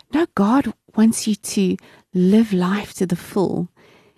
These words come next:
He wants you to enjoy your body that he gave you. You know, sometimes we just need to say, "Thank you, Lord. Thank you for the body that you've given me. Thank you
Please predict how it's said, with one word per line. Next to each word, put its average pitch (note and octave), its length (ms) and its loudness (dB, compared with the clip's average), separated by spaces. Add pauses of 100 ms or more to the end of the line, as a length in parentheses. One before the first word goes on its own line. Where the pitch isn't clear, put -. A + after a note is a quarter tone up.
(260)
He B3+ 160 0
wants A#3 420 2
you A#3+ 60 0
to - 180 0
enjoy F#3+ 340 4
your G3 200 0
body F3 340 -2
that F#3 140 0
he B3 440 -2
gave E3 420 -2
you. - 360 -10 (760)
You A#3+ 120 2
know, A#3 120 4
sometimes B3+ 580 0
we G#3 100 0
just - 260 -4
need G3 300 2
to - 100 -6
say, G3 220 -2
"Thank A3+ 480 -2
you, A#3+ 40 2
Lord. D3+ 420 -4 (640)
Thank C4 240 2
you C#4 80 -4
for - 80 -4
the A3 100 -2
body F3 360 0
that - 240 -4
you've - 180 -6
given D#3 280 0
me. D3+ 120 0
Thank B3+ 480 -2
you E3 180 2